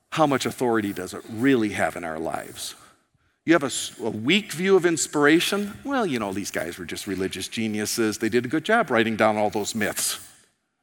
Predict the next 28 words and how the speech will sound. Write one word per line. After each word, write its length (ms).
Well, 100
then 80
you 60
get 120
to 100
inerrancy. 500
Well, 160
of 120
course 280
it's 220
not 240
perfectly 500
accurate. 400
It 60
doesn't 240
really 180
matter. 540
And 120
then 80
you 40
get 140
to 100
authority. 520
Do 100
what 120
you 80
want. 360
Or 400